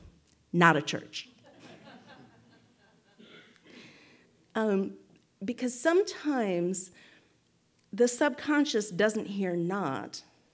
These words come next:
because the not i-, is actually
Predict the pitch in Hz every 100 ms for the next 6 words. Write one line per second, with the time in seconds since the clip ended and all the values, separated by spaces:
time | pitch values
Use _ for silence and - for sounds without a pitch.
0 | _ _ _ _ - _ 233 254 220 208
1 | - _ _ _ 190 214 220 247 247 160
2 | 151 - _ _ _ _ _ - - -
3 | - 226 226 226 226 - 214 202 202